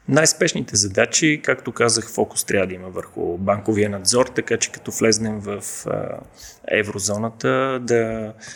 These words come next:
нали, това да не е пречка пред, а,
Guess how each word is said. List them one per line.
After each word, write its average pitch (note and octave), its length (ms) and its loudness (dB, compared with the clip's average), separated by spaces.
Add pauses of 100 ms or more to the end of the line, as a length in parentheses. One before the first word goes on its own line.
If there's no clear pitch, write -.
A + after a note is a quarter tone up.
(200)
нали, A2 340 4 (220)
това A2 240 6
да G#2+ 120 2
не A2 120 0
е A2 40 -2
пречка A#2 640 0 (100)
пред, A2 400 0
а, G#2+ 340 4